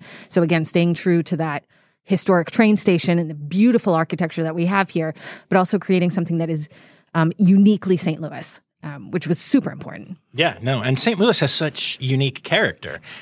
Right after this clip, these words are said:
Speaker 2: and there, there are so many cool things here. Um, whether it's the, the, you know, the, the baseball stadium or the, <clears throat> sorry, friends, former N F L stadium.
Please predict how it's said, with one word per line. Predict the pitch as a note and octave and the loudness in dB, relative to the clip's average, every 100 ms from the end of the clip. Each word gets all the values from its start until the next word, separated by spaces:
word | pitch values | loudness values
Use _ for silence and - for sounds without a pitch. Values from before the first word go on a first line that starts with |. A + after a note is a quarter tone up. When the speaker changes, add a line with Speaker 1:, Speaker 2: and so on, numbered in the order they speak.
| - | -4
Speaker 2:
and | A#2+ C3 | 0 2
there, | B2 A2 | 2 2
there | B2 | 2
are | A#2+ | 2
so | - C#3+ | 2 2
many | C3 A#2+ - | 2 -2 -6
cool | - A#2 | -6 -6
things | - C3 A#2+ - | -2 0 0 0
here. | G2+ F2 E2 | -2 -4 -4
Um, | G2+ F#2+ F#2 F#2 | -2 -2 -2 -4
whether | F#2+ F#2+ F#2+ | -4 -2 -2
it's | F#2 - | -2 -4
the, | - F2+ | -4 -4
the, | E2+ F2+ F2 | -4 -4 -4
you | F#2 F#2 | -2 -4
know, | F2 F#2+ | -4 -4
the, | G2+ F2 E2+ E2+ D#2+ _ - | -6 -4 -4 -4 -8 _ -6
the | G#2 | -4
baseball | G2 F#2+ - G2 | 0 -2 0 0
stadium | - G2+ F#2+ F#2+ A2 E3+ - - - | 0 2 0 0 -2 -4 -10 -18 -4
or | A2 G#2+ | 0 0
the, | G2+ F#2+ - - | 0 -4 -12 -8
<clears throat> | - - | -8 -6
sorry, | - G2+ F#2 | -4 -4 -4
friends, | G2 A2 D#3 - | -2 -2 0 0
former | D3+ C#3 B2+ F3+ G#3 | 2 2 2 0 0
N | B2+ A#2+ | -4 -4
F | - | -2
L | G#2+ | -4
stadium. | A2+ A2+ A2 A2+ C3+ | -2 -2 0 2 0